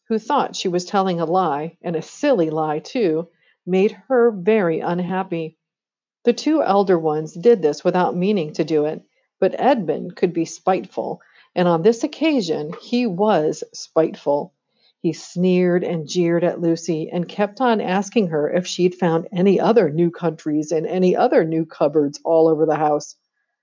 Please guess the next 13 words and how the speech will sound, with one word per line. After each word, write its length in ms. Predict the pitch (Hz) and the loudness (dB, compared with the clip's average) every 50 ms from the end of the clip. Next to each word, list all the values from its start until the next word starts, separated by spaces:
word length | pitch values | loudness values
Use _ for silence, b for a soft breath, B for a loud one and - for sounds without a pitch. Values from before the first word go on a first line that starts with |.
| _ _ _ _ _ _ _ | _ _ _ _ _ _ _
What 160 | 240 233 214 | 2 4 6
made 180 | 240 262 269 262 | 4 4 6 6
it 180 | 262 - - | 4 4 2
worse 460 | 220 226 294 285 190 175 180 - - _ | -2 0 2 2 2 2 0 -4 -12 _
was 200 | - 202 196 185 | -2 -2 -2 0
that 260 | 202 185 - 180 175 | 0 0 0 -2 -2
these 320 | 190 220 233 262 233 247 - | -2 -2 -2 -2 -4 -6 -4
days 340 | - 170 165 165 165 165 - _ - | -2 0 2 2 0 -2 -6 _ -10
ought 280 | - 294 - - - | -8 -6 -6 -8 -10
to 120 | - - 180 | -10 -10 -8
have 260 | 165 165 170 156 156 | -2 -2 -2 -2 -2
been 220 | - 170 175 196 | -4 -4 -4 0
delightful. 720 | 185 240 240 285 330 359 269 202 - _ 151 156 165 - | 0 0 0 0 0 -2 -4 -8 -6 _ -6 -6 -6 -10